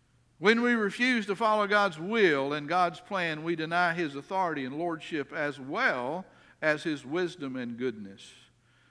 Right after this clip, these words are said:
As members of Christ's body, we are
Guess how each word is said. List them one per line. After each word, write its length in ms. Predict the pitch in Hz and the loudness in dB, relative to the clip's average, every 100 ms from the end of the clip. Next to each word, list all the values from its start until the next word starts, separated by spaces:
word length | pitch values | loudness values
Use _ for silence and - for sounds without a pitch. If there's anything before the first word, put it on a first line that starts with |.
| _ _ | _ _
As 240 | 131 135 120 | -4 -4 -4
members 500 | 160 170 143 123 127 | -2 -2 -4 -6 -6
of 180 | 127 | -8
Christ's 440 | 117 160 143 139 - | -8 -6 -4 -6 -6
body, 400 | 139 139 127 117 | -4 -2 -2 -6
we 240 | 127 156 | -4 -4
are 260 | 135 123 | -2 -4